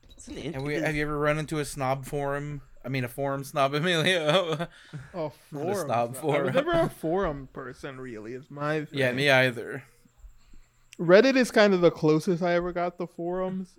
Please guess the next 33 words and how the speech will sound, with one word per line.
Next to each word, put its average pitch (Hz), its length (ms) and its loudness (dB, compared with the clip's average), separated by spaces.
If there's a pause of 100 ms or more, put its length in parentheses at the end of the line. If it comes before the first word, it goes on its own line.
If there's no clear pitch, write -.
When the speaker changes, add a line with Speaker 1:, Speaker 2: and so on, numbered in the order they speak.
Speaker 3:
and 151 160 -10
even 147 300 -10
then, 139 240 -6
I 135 100 -8
was 143 240 -8
never, 143 340 -12
like, 131 280 -14 (160)
that 151 680 -8
heavy 175 280 -8
a 170 60 -6
Reddit 170 420 -8
user. 180 520 -12 (840)
Speaker 1:
Mm-hmm. - 540 -20
Speaker 2:
The 170 100 -4
Criterion 185 640 6
Speaker 1:
I - 20 -2
am 143 180 6
Speaker 2:
Reddit 143 140 4
Speaker 1:
a 117 40 -2
Speaker 2:
definitely 139 400 2
had 131 220 6
Speaker 1:
regular 117 140 -2
Speaker 2:
its - 140 -8
Speaker 1:
on, 127 80 0 (120)
Speaker 2:
snobs. 120 200 0
Speaker 1:
I 156 140 8
am 202 240 4
a 147 100 2
regular 127 640 -4
on 117 460 -2
the 110 140 -8
snob 120 600 -4
forums. - 880 -16